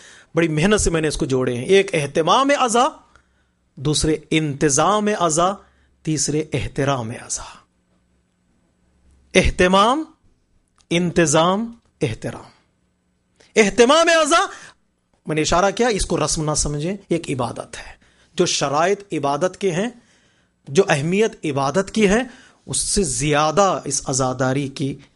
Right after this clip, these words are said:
اہمیت ہونی چاہیے، بہت اہمیت کے قائل ہو جائیں، اس لیے کہ یہاں جب فرش عزا بچھائی جاتی ہے، معمولی شخصیتیں نہیں آتی، شاید ہم، ہمارے آنے میں دیر ہو جائے،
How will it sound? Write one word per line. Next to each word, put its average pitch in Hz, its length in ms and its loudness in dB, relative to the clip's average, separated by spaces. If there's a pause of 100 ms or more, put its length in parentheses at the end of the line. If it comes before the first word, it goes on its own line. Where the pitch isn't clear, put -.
(100)
اہمیت 127 500 -4 (100)
ہونی 131 320 -2
چاہیے، - 760 -10 (1300)
بہت 143 460 0
اہمیت 156 340 -2
کے 151 80 -6
قائل - 340 -10
ہو - 160 -18
جائیں، - 260 -14 (540)
اس 147 180 -2
لیے 151 120 0
کہ 139 100 -4
یہاں 135 400 0 (540)
جب 135 240 -2
فرش - 300 2 (160)
عزا 160 360 4
بچھائی 139 440 -2
جاتی 123 400 -6
ہے، 131 200 -10 (920)
معمولی 143 420 0
شخصیتیں 135 560 -4
نہیں 131 300 -6
آتی، 120 340 -10
شاید 170 440 2 (140)
ہم، 175 300 0 (260)
ہمارے 196 420 2
آنے 165 300 0
میں 156 140 -2
دیر 143 240 0
ہو 127 140 -4
جائے، 139 380 -4